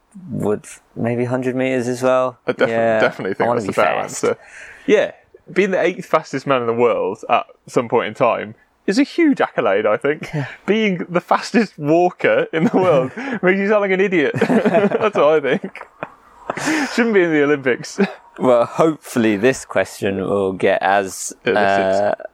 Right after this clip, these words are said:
Speaker 1: big a reaction
Speaker 2: Yeah.
Speaker 1: on the internet.
Speaker 2: Mm-hmm.
Speaker 1: So, would you rather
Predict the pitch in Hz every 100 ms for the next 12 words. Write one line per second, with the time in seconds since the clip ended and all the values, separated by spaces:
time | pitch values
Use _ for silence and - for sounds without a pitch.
0 | _ _ _ - - 139 123 117 120 -
1 | - 104 107 110 101 101 104 104 104 95
2 | - 110 131 123 - - - - - -
3 | _ _ _ - - 143 131 - - -
4 | 123 165 180 180 151 143 107 98 104 135